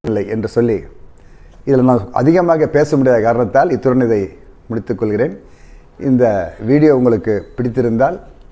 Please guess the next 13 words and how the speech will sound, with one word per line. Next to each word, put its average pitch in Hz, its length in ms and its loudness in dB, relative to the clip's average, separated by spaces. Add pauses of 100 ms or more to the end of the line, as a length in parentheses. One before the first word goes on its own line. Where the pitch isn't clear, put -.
(180)
லைக் 135 240 -2
பண்ணுங்கள், 117 380 -2 (680)
ஷேர் 135 300 2
பண்ணுங்கள், 113 400 -2 (540)
சப்ஸ்கிரைப் 123 500 0
பண்ணுங்கள், 113 360 -4 (260)
பெல் 131 220 2
ஐகானை 113 340 0
அழுத்தி 113 240 -4 (100)
கிளிக் 127 260 -6
பண்ணுங்கள் 110 360 -4 (960)
என்று 113 200 -2 (140)
சொல்லி 123 260 -2